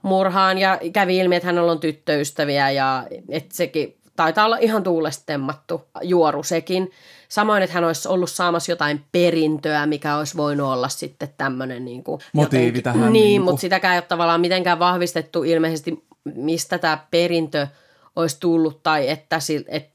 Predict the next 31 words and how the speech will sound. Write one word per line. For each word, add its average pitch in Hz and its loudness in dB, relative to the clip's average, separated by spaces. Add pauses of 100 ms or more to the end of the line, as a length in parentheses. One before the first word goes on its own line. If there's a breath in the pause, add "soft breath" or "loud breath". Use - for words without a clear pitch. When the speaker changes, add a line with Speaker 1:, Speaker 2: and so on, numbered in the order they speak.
(120)
Speaker 1:
ei 160 2
ole 165 4
mitenkään 165 0
voitu, 147 -2
että 143 -4
joo, 151 0
joo, 151 0
hänellä 143 -2
olisi 143 -4
ollut 143 -4
siellä 147 -4
asunnolla 143 -2
jotain 135 -4
käteistä, 139 -4
mikä 135 -6
olisi 135 -8
hävinnyt, 135 -4
että 151 -8 (540 soft breath)
mitään 160 2
semmoistakaan 151 0
ei 151 -2
Speaker 2:
No 190 6
ainakaan 180 4
Speaker 1:
ollut. 170 4
Speaker 2:
mitä 180 2
me 185 4
ei 185 2
tiedetä. 117 -2 (420)
Speaker 1:
Niin. 190 4 (200)
Speaker 2:
Mi-, 143 0
et 160 -2